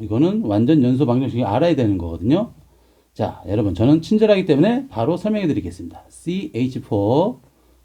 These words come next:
플러스 어떤 산소와 만나면 무조건 이산화탄소와 물이 생성된다 그랬죠. 왜냐면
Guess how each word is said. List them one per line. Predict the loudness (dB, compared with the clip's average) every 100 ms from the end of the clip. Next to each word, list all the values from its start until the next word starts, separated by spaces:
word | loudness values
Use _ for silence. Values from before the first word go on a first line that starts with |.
| _
플러스 | -6 -6 -4
어떤 | -2 -2 -2 -2
산소와 | 2 2 4 2 0 0 0 2 0 -6 _ _ _ _ _ _ _ _ _ _ _ _ _ _ _ _ _ -10
만나면 | 0 2 4 2 2 2 0 -2 -8 _
무조건 | -12 -8 -8 -4 -2 0 0 -4
이산화탄소와 | -10 -6 -4 -4 -2 -4 -2 -4 0 -2 -2 -6
물이 | -8 -4 -4
생성된다 | 0 0 2 0 -2 -6 _ _ -10 -6 -6
그랬죠. | -6 -8 -6 -4 0 2 0 -4 _ _ _ _ _ _
왜냐면 | -2 2 2 2 0